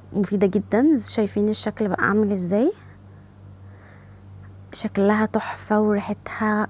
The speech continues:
روعه، جميله جدًا. هي كده خلاص، شايفين بحط فيها الشوكه بتدخل بسهوله. من بره شكلها ان هي استوى، لكن من جوه طريه،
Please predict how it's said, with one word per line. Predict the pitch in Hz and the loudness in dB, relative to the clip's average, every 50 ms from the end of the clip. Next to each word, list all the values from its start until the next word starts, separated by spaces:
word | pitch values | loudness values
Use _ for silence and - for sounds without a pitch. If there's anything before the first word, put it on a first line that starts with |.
| - | 0
روعه، | 185 196 196 185 170 151 151 160 185 - - - - - - - - - - - - - - - - | 2 2 4 4 4 4 4 4 2 -2 -8 -16 -20 -20 -20 -20 -20 -20 -20 -20 -20 -20 -14 -4 0
جميله | 175 202 196 208 208 208 214 | 4 6 6 6 6 6 6
جدًا. | 180 185 185 170 220 | 4 4 4 4 4
هي | 226 233 220 208 | 6 6 4 4
كده | - 214 196 220 | 4 2 0 0
خلاص، | - - 190 185 190 254 320 - - - - - - - - - - - - - - - - - - - - - - | 0 2 2 4 4 4 2 0 -6 -18 -20 -20 -20 -20 -20 -20 -20 -20 -20 -20 -20 -20 -20 -20 -20 -20 -20 -18 -12
شايفين | - - 190 190 180 208 208 | -4 -2 -2 0 2 0 0
بحط | 190 - - 220 - - | 0 0 -2 -4 -4 -2
فيها | - 214 214 | 0 0 0
الشوكه | 208 - - - 202 - 233 233 220 214 - - - - - - - - | 0 -2 -6 -8 -4 0 0 0 0 -2 -8 -14 -18 -20 -20 -20 -20 -8
بتدخل | - 208 - - - 220 | -6 -6 -6 -2 0 0
بسهوله. | - - - 185 - - 208 202 214 240 339 480 - - - - - - - - - - - - - - - | 0 0 -2 -6 -4 -2 2 4 6 6 6 4 2 -4 -14 -18 -18 -18 -18 -20 -20 -20 -20 -20 -20 -18 -4
من | - 208 233 262 285 277 | 0 4 8 8 10 10
بره | 226 233 233 247 262 262 | 8 8 6 6 6 4
شكلها | - - 240 - 226 226 233 | 4 0 0 2 4 6 6
ان | 240 233 214 | 6 6 6
هي | 220 220 233 | 6 6 4
استوى، | 240 - - 185 196 226 240 | 2 2 2 4 6 6 6
لكن | 233 233 - - 226 226 226 | 6 4 4 2 2 4 4
من | 214 214 202 | 4 4 4
جوه | 185 202 214 220 | 4 6 6 4
طريه، | 226 - 220 202 208 214 214 220 262 359 | 4 4 4 6 8 8 8 8 8 6